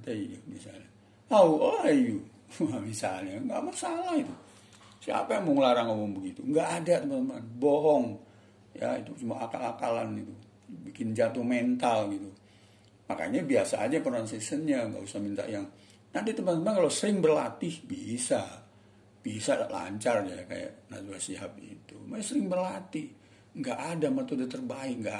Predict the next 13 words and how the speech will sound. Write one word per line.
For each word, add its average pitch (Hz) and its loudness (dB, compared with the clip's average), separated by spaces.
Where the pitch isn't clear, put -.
ada, 113 -4
teman-teman. 101 -16
Latihan 139 -2
terus, 110 -10
dengerin 127 2
lagi, 104 -4
dibaca 120 0
nih 107 -4
dengan 110 -6
suara 113 -4
keluar 113 -2
perlahan. 107 -8
Itu. 226 -6